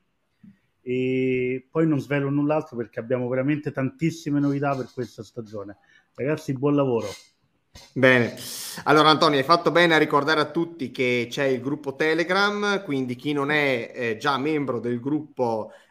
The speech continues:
Speaker 2: lo invitiamo ad entrare, eh, utilizzando il link che Antonio metterà nei commenti della diretta, sia che siate su LinkedIn, su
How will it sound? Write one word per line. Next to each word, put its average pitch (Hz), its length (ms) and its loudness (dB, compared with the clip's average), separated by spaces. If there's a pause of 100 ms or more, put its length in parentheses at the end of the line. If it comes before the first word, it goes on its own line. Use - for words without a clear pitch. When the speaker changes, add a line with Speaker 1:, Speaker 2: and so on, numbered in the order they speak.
(120)
Speaker 2:
lo 131 280 4
invitiamo 131 460 -2
ad 135 80 -4
entrare, 127 800 2
eh, 117 200 -4
utilizzando 123 720 -4
il 120 100 -4
link 143 440 -4
che 113 280 -4
Antonio 120 440 -6
metterà 120 460 -6
nei 113 480 -8
commenti 120 720 -6
della 117 200 -4
diretta, 135 400 -2
sia 131 140 -6
che 127 100 -12
siate 123 180 -10
su 123 180 -16
LinkedIn, 131 560 -2
su 113 160 -14